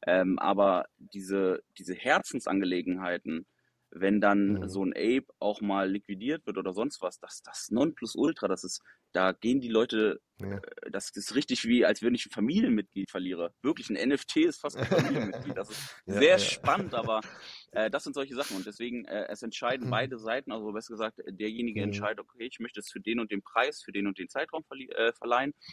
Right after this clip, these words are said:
Speaker 1: Und der andere leiht es sich für den Preis
Speaker 2: Mhm.
Speaker 1: halt. Genau.
Speaker 2: Ja, habt ihr, habt ihr schon ein Bored Ape oder sowas, den ich mir jetzt für einen Tag leihen kos-, könnte und was würde mich das kosten? <laughs>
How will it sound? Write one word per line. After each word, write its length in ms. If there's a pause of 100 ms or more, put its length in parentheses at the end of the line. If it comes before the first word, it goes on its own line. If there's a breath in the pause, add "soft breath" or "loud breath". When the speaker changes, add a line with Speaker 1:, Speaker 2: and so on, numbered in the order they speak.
(320 loud breath)
Speaker 1:
Und 220
der 100
andere 200
leiht 260
es 100
sich 200
für 120
den 220
Preis 340
Speaker 2:
Mhm. 0
Speaker 1:
halt. 240 (260)
Genau. 240 (1080 soft breath)
Speaker 2:
Ja, 140
habt 220
ihr, 180
habt 140
ihr 60
schon 200
ein 100
Bored 200
Ape 180
oder 140
sowas, 240
den 100
ich 140
mir 60
jetzt 120
für 140
einen 160
Tag 180
leihen 220
kos-, 200 (200)
könnte 320
und 320
was 220
würde 200
mich 140
das 180
kosten? 400 (120)
<laughs> 480